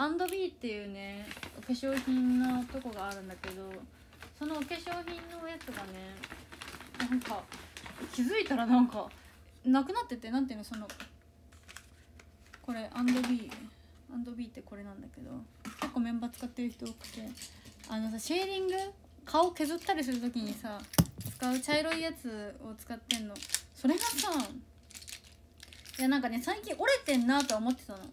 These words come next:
こういうなんかリップみたいにこう、くるくるするタイプで、<laughs> こう、ここがなんか折れてんなとは思ったんだけど、普通こう出てんの。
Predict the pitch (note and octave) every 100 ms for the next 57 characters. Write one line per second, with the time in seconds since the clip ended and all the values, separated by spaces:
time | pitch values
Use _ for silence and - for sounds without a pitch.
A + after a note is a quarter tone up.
0 | - - D#4 D#4+ D4+ G#3+ A3+ B3 F#4+ G4+
1 | F#4+ C#4 A3 - A3 G#3+ - - - -
2 | G#4 F#4+ C4 B3 G#3+ G#3 A3 - G#3 B3
3 | A3 A3 A3 - - - - - B3+ B3
4 | A4 A#4+ A#4 A4 A#3 D#4+ - E4 A#3+ A3+
5 | B3+ A3+ A3 C4 A#3 G#3 F#3+ G3+ G#3 -
6 | B4 A#4+ A4 G4+ C4 F4+ E4 G3+ F3+